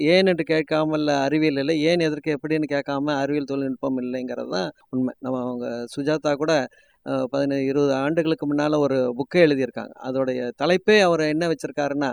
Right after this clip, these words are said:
"ஏன், எதற்கு, எப்படி?" அப்படின்னு சொல்லி அந்த உ-, அந்த கேள்வியில தான், கேள்வி கேட்கறதுல தான் அறிவியல் இருக்கு.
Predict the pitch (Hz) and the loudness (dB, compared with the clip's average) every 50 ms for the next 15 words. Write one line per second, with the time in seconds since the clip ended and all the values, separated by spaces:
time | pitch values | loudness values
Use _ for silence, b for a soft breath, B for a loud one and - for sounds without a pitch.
0 | - _ _ _ _ _ _ _ _ _ - 143 156 180 196 196 180 160 156 156 | -4 _ _ _ _ _ _ _ _ _ 0 2 4 4 4 4 4 2 2 2
1 | 160 - - - 170 151 135 131 - - 131 139 135 123 120 120 127 123 120 - | 0 0 -2 -2 -2 0 -2 -2 -4 -4 -4 -2 -2 -2 -4 -6 -8 -8 -10 -12
2 | - - 117 135 139 135 131 127 127 131 131 - - 135 143 143 143 127 - 175 | -12 -8 -6 -4 -2 -2 -2 -2 -2 -4 -6 -6 -6 -6 -4 -4 -4 -4 -2 2
3 | 196 226 240 240 240 226 202 190 180 156 123 - 160 165 185 208 214 208 196 190 | 4 4 6 6 8 6 8 6 6 2 0 0 2 2 2 2 4 2 2 4
4 | 180 175 170 165 - - 175 170 165 160 160 156 160 160 175 180 196 226 226 214 | 2 0 0 0 -2 -2 0 2 2 2 2 2 2 0 2 2 2 4 4 4
5 | 165 147 151 160 151 139 127 131 - 131 | 2 2 2 2 0 0 -2 -4 -8 -10